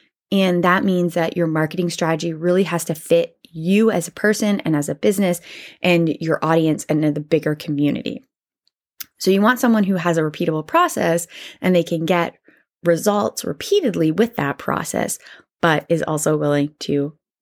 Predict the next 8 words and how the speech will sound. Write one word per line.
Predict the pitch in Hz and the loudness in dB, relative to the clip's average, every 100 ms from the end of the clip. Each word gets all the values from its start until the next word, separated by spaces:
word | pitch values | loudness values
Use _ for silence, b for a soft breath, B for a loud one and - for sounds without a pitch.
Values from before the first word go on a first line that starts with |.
| _ | _
bend | 160 156 147 147 139 - | -2 0 0 -2 -4 -2
and | 147 143 139 - | 0 0 -4 -6
tweak | - - 262 - - _ - | -6 0 0 0 -12 _ -10
to | - 160 | -2 0
meet | 151 143 - - | 2 0 -2 -8
your | 160 156 156 151 | -4 0 2 2
individual | 151 143 143 127 139 | 0 0 -4 -4 -6
needs. | - - - - | -8 -10 -14 -20